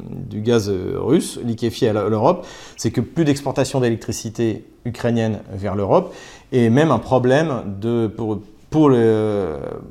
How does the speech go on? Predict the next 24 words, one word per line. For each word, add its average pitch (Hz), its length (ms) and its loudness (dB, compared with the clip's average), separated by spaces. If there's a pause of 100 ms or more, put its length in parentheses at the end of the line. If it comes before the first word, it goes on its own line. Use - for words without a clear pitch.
pour 123 180 -6
le, 101 460 -2
l'Ukraine 127 320 0
occupée 117 320 -4
par - 180 -6
Kiev, 240 280 -2
eh - 20 -4
ben, 127 140 0
de 117 80 -2
subvenir 110 440 -2 (540)
à - 80 2
ses 135 160 -2
propres 139 320 0
besoins. 113 320 0
Donc, 135 260 -2
risque 147 320 2
également 123 340 4
encore 120 220 0
d'une 113 160 0
vague 131 160 6
d'immigration 117 600 -2
qui 113 160 -10
va 107 80 0
aller 104 320 0